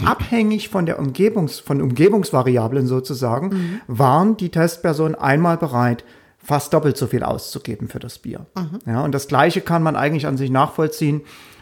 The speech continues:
Speaker 1: Ähm, wenn es mir das wert ist, dann zahle ich in Venedig auf dem, auf dem Markusplatz, heißt der, glaube ich, äh, für einen Kaffee auch gern mal acht Euro, um das Erlebnis zu haben. Wenn ich das aber hier beim nachmittäglichen Ausflug im Dorf, im Café,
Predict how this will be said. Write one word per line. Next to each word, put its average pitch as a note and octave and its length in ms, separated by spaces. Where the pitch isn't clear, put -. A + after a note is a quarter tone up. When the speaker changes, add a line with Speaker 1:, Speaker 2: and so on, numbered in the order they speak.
Speaker 1:
Ähm, B2+ 760
wenn C3+ 180
es D#3+ 140
mir D3+ 100
das C3+ 240
wert D3 260
ist, D#3 240
dann B2 120
zahle C3+ 340
ich - 180
in C3+ 240
Venedig C3 440
auf B2 100
dem, B2+ 160
auf - 160
dem A#2+ 260
Markusplatz, D#3 600
heißt D3 200
der, D3+ 100
glaube C#3+ 300
ich, D3 160
äh, C#3 120
für D3+ 120
einen D3 120
Kaffee D#3 320
auch C#3+ 160
gern C3+ 180
mal B2 300
acht - 340
Euro, C#3 280
um C#3 100
das B2 140
Erlebnis C3 540
zu C3+ 140
haben. B2 320
Wenn C3+ 220
ich D#3 120
das - 220
aber C3+ 220
hier C3+ 220
beim C3 260
nachmittäglichen B2+ 840
Ausflug D3+ 840
im B2 200
Dorf, D3+ 320
im C#3 160
Café, C#3+ 600